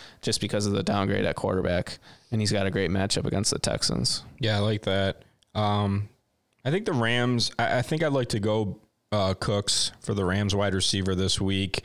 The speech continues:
Speaker 2: just for the sure purpose of his speed and the fact that, you know, I, I just got a feeling that Goff's gonna bounce back and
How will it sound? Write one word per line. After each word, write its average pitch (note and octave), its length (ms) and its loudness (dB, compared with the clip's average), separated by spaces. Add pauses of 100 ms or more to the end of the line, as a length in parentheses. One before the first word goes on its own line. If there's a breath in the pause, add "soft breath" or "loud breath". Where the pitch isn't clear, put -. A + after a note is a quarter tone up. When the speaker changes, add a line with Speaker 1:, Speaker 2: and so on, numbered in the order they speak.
(240 loud breath)
Speaker 2:
just - 480 -2
for - 200 -2
the F#2 80 2
sure A2 280 2
purpose G2+ 440 0
of F#2+ 100 0
his F2 160 2
speed F#2+ 500 0 (380 loud breath)
and F2 580 2
the F2 80 0
fact F#2 380 0
that, F2+ 320 0
you F2+ 120 0
know, F2+ 120 0
I, E2+ 220 2
I F#2 60 2
just F2+ 180 0
got F#2+ 100 2
a E2+ 40 -2
feeling F#2 220 0
that E2 80 0
Goff's F2 300 0
gonna F2+ 180 -2
bounce E2+ 260 0
back F2+ 460 0
and F2 320 0